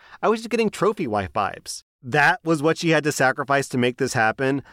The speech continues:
Not sitting in a car for three hours. No. <laughs> A maid and a gym membership. That was her real sacrifice here. That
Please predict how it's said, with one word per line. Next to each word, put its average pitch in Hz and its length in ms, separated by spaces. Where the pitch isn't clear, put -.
Not 214 360
sitting 233 420
in 226 100
a 208 80
car 180 380
for 156 100
three 131 220
hours. 113 480
No. 113 520
<laughs> - 1160
A 156 140
maid 165 680
and 151 140
a 143 100
gym 131 380
membership. 98 500
That 175 180
was 190 140
her 165 100
real 139 220
sacrifice 110 640
here. - 220
That 123 560